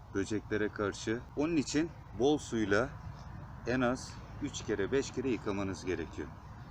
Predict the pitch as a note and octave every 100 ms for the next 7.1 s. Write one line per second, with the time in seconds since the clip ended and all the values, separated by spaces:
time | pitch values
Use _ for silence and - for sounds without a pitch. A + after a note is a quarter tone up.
0 | - C3+ D#3 D#3 D3+ E3+ D3+ C#3+ E3 -
1 | - - C#3 E3 D3+ - F3+ F3+ C#3 C3
2 | - A#2+ B2 B2 A#2 G#2+ - - - -
3 | - - - - - - - - - -
4 | - - - - - - - - - -
5 | - C#3+ D3 D3+ D3+ B2 A2 A2+ - B2+
6 | A#2+ C#3+ B2 A#2+ C3 C3+ C#3+ A#2 F#2 E2+